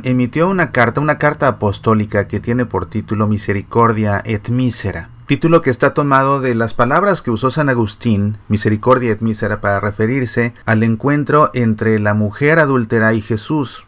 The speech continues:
Recordarás aquella ocasión en que un grupo de personas llevan a una mujer adúltera ante Jesús,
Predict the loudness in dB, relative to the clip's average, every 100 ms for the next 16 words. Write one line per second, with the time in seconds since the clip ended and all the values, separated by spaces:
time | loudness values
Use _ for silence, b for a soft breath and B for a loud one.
0 | -8 -2 2 4 4 4 2 0 0 2
1 | 0 0 0 2 2 0 -2 -2 0 -2
2 | -2 -2 -2 0 2 4 4 2 4 2
3 | 2 2 2 2 2 0 0 0 2 2
4 | 2 0 0 0 0 -4 -4 -6 -4 -4
5 | -4 -8